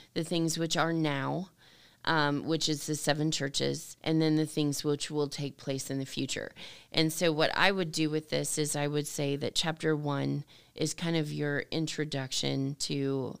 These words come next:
everything, um, how he receives the charge to record Revelation. Uh, chapters two and three are the now section of this verse, um, which it goes through the letters to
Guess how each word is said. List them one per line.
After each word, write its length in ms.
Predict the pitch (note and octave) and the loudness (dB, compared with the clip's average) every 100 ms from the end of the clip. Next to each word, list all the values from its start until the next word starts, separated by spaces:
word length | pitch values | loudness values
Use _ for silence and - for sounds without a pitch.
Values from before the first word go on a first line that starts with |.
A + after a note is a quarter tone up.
| - - - - - | -16 -20 -20 -16 2
everything, 800 | C#3 B2+ B2+ B2+ - B2 C#3 E3 - | 2 2 -2 -2 -2 -2 -2 -4 -4
um, 460 | D3 C#3+ C#3 C#3 D3 | -2 0 0 -2 -4
how 240 | - D#3+ E3 | 4 6 6
he 200 | F#3+ E3 | 2 0
receives 720 | D#3 D3 - C#3 C#3 D3 C#3+ | 0 -2 -2 -2 -2 -4 -6
the 120 | - | -4
charge 560 | C#3+ - C#3 C3+ - - | -2 -2 -4 -4 -4 -4
to 120 | D3 | -4
record 640 | C3+ C3+ - C#3 C3+ C#3+ | -4 -6 -4 -4 -4 -4
Revelation. 680 | C3+ C3 C3+ B2 - - E3 - - - - - | -6 -4 -4 -4 -4 -4 -6 -10 -16 -20 -20 -2
Uh, 280 | - C#3+ D3 | 2 4 2
chapters 540 | - G3 F3+ F3 D#3+ | 2 0 0 0 -2
two 220 | - A#3 G3+ | 0 2 4
and 180 | F3 | 2
three 480 | D#3 - D#3 D3+ E3+ - | 0 -2 0 0 0 0
are 160 | C#3 | 0
the 140 | C#3+ D3 | 0 0
now 340 | D3 C#3 C#3 | 0 0 -2
section 580 | D#3 - E3+ E3 E3+ E3+ | -2 -4 -4 0 0 0
of 220 | - D3+ | 0 -2
this 220 | D3+ C#3+ | -2 -4
verse, 480 | - C#3 D3 - - - - - - - | -4 -4 -4 -6 -8 -14 -20 -20 -18 0
um, 300 | D#3 C#3+ D3 | 2 4 4
which 360 | D#3 D3+ - - | 4 2 0 0
it 220 | D#3 D#3 | -2 2
goes 260 | D#3 D3+ | 4 4
through 240 | - D3+ D3 | 2 0 0
the 140 | D3 | 0
letters 480 | C#3+ C#3+ C#3+ C#3+ - | 0 0 2 0 0
to 360 | - D3+ C#3+ | 0 2 2